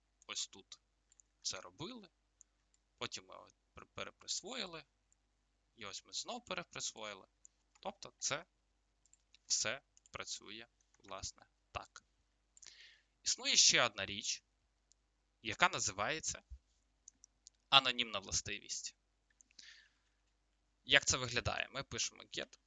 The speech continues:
і set. Просто ставимо крапку з комою, навіть можемо це в одну лінію, давайте для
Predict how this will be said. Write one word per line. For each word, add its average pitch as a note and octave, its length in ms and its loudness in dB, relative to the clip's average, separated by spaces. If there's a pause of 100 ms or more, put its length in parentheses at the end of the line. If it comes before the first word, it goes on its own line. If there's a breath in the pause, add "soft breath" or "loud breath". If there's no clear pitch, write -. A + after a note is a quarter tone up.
(180)
і - 60 -12
set. - 340 -2 (880)
Просто F3+ 300 -2
ставимо - 300 -4
крапку - 320 -12
з - 60 -4
комою, A#3 380 -12 (380)
навіть E3+ 240 -10
можемо - 240 -12
це - 120 -16
в G2+ 60 -20
одну D3 180 -16
лінію, G#3+ 320 -14
давайте - 380 -18
для - 220 -16